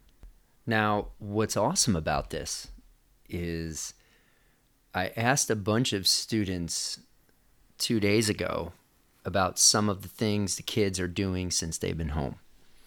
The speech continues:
Some of them said video games and movies,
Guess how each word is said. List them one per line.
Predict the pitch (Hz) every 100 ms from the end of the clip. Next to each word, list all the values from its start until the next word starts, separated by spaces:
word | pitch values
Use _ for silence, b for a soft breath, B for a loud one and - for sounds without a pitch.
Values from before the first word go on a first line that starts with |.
| B B B B B -
Some | - 113
of | 107
them | 107 104
said | - 107 98
video | 90 127 131 123
games | 117 117 110 110 110 101
and | 90
movies, | 139 147 131 117 113 107 -